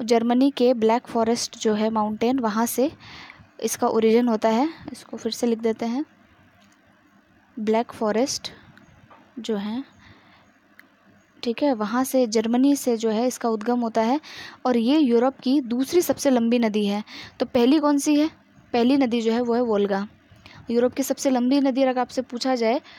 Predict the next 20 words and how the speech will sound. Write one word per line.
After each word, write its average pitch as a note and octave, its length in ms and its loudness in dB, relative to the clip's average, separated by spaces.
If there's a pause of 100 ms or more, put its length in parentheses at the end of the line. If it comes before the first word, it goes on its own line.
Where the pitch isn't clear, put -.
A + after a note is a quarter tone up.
(220)
तो A#3 120 -4
वो A3 180 -2
है A#3+ 200 -2 (580)
वोल्गा, A3 420 -2 (1500)
पहली B3 260 2
नम-, A3+ 300 -4
सबसे A#3 320 -4
लंबी A3 240 -2
नदी। A3+ 300 -4 (340)
और A3 180 0
दूसरी C#4+ 380 0
सबसे C#4+ 260 -2
लंबी B3+ 260 0
नदी A#3 240 -2
जो A3 140 -2
है A#3 120 -2
वो A3+ 120 -2
आपकी A3+ 320 -4
है C4+ 120 0
डेन्यूबे, G#3 560 -4